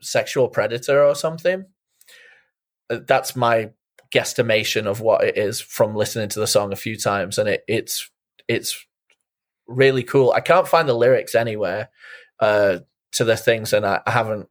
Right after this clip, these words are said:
received my L P, um, from the mail order yet. Um,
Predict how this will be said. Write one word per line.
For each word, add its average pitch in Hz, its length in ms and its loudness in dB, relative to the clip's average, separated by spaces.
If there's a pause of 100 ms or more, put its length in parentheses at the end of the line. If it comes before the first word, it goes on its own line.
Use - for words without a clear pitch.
received 113 440 -2
my 110 180 2
L 107 180 2
P, 117 460 -2 (540)
um, 90 760 -2 (600)
from 107 600 -2 (100)
the 113 80 -2
mail 107 280 2
order 104 240 2
yet. 107 380 0 (1300)
Um, 120 560 0